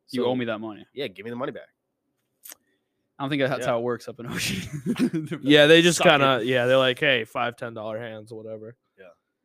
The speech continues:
Speaker 3: So, yeah, that casino we've, I've done very well at 'cause I can count because I talk to the dealers. They slow the game down.
Speaker 1: But it was so funny that one guy was telling us that whole story about,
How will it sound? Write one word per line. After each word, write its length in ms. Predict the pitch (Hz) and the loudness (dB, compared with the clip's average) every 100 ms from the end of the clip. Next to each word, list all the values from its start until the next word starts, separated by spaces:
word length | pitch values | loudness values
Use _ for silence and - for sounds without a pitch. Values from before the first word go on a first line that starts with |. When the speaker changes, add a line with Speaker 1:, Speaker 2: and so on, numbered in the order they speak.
| _ _ | _ _
Speaker 3:
So, 500 | - 135 127 123 120 _ _ _ _ | -10 -2 0 0 -4 _ _ _ _
yeah, 240 | - 135 123 | -4 -2 -2
that 380 | 120 143 165 - | 0 2 2 -2
casino 800 | 165 - 139 135 127 123 117 117 127 _ _ _ _ _ _ _ _ | -14 -12 -12 -8 -6 -4 -6 -10 -18 _ _ _ _ _ _ _ _
we've, 420 | 123 131 120 113 _ _ | -10 -8 -8 -14 _ _
I've 160 | 127 131 | -4 -2
done 220 | 143 135 | -4 -4
very 200 | 131 123 | -2 -2
well 300 | 117 117 110 | -2 -6 -6
at 220 | 107 104 _ _ _ | -8 -12 _ _ _
'cause 160 | - 117 | -16 -12
I 120 | 113 | -12
can 200 | 107 104 | -12 -20
count 380 | - 110 104 - _ _ _ 110 | -18 -18 -18 -20 _ _ _ -20
because 260 | 110 113 | -14 -12
I 100 | 107 | -12
talk 280 | 104 110 104 | -12 -14 -14
to 80 | - | -18
the 100 | 104 | -20
dealers. 680 | 101 101 101 101 - - - _ | -20 -20 -20 -20 -20 -20 -20 _
They 100 | 110 | -14
slow 280 | 110 - 113 | -12 -8 -8
the 100 | 107 | -10
game 260 | 98 104 98 | -12 -14 -14
down. 360 | 92 87 85 _ _ _ _ _ _ _ _ _ _ _ _ | -16 -16 -18 _ _ _ _ _ _ _ _ _ _ _ _
Speaker 1:
But 120 | 123 | -18
it 40 | |
was 140 | 117 - | -18 -18
so 100 | 135 | -14
funny 180 | 135 123 | -10 -8
that 140 | 98 | -8
one 220 | 107 113 | -10 -10
guy 160 | 113 113 | -6 -6
was 160 | 110 - | -8 -10
telling 260 | 120 110 | -8 -8
us 80 | 113 | -6
that 120 | 107 | -8
whole 160 | 110 107 | -8 -10
story 420 | - - 107 107 | -12 -10 -6 -6
about, 380 | 107 107 101 98 | -6 -8 -10 -12